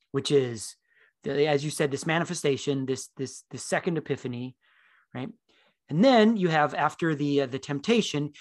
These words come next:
he returns from the wilderness, full of the power of the Holy Spirit. And then, um, he has, he begins his public ministry. Um, not begins his public ministry, but, like,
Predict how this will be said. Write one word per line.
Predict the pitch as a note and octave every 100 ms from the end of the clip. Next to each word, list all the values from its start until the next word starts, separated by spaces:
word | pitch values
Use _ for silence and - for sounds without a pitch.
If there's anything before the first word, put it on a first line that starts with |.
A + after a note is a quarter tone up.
| -
he | F3
returns | F#3 G3 - C#4+ C#4+ E3 C#3+ F3 - - _ _ _
from | F3+ D#3+
the | D3
wilderness, | D3 C#3+ C#3+
full | - G#3+ G3+
of | E3+
the |
power | E3 E3
of | D3+
the | C3+
Holy | D3
Spirit. | C3+ C3 B2+ C3 _ _ - -
And | D3 D#3
then, | B3+ G#3+ D3+ F#3 - _ _ -
um, | D3 C#3+
he | F3+ E3
has, | E3+ D#3 D3 -
he | -
begins | D3+ D#3 E3
his | D3 C#3+ B2 -
public | F#3 F3 E3+
ministry. | G3 D#3+ - B2+ C#3 D#3 _ _ _ _ -
Um, | B2+ B2+ B2 B2 _ -
not | D3+
begins | C3 C3 A2+
his |
public | A2 B2 A#2+
ministry, | C3 B2 - C3+
but, | D#3
like, | D#3+